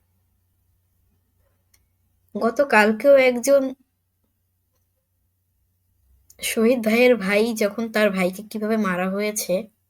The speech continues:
তার বিবরণ দিচ্ছিল, সেটা শুনে আমার চোখ দিয়ে পানি, পানি কি বলবো, পানি ঝরতেছিল। আর চিন্তা করতেছিলাম, এই যে ছেলেগুলো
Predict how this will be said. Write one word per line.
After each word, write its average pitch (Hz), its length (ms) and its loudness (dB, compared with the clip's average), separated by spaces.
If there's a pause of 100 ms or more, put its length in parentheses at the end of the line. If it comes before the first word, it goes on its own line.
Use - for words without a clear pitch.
(1000)
তার 214 140 2
বিবরণ 233 520 2
দিচ্ছিল, 226 680 -2 (1200)
সেটা 269 300 -2
শুনে 277 320 0
আমার 277 180 0
চোখ 247 220 0
দিয়ে 262 200 0
পানি, 214 360 -4 (1040)
পানি 240 260 -2
কি 247 160 -10
বলবো, 196 360 -2
পানি 220 240 -2
ঝরতেছিল। 214 640 -4
আর 180 180 -4
চিন্তা 254 300 -2
করতেছিলাম, 285 800 -6 (1300)
এই 339 240 0
যে 339 180 0
ছেলেগুলো 254 840 0